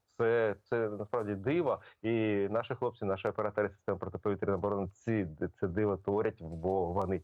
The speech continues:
профі. І очевидно, що таке, така ситуація буде і далі продовжуватись аж до того моменту, або коли українська армія перейде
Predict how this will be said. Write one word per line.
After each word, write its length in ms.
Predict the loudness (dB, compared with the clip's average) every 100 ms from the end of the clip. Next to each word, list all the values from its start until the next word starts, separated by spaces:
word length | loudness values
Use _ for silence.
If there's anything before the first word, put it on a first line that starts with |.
| -4
профі. 320 | -4 -4 -14 -14 -10 -8 0
І 120 | 0
очевидно, 400 | 2 2 2 2
що 140 | -2 -6 -4
таке, 320 | -6 -2 -2
така 420 | 0 -2 0 0 -2
ситуація 380 | -2 -2 -2
буде 180 | -2 -2
і 20 |
далі 260 | 2 2 2
продовжуватись 560 | -2 -2 0 -2 -6 -4
аж 200 | -2 -2
до 100 | -4
того 220 | -2 -2
моменту, 380 | 0 0 0 0
або 300 | 0 0 -2 -4 -18 -10
коли 200 | -6 -6
українська 440 | -2 -2 0 0
армія 220 | 0 0
перейде 360 | 0 0 0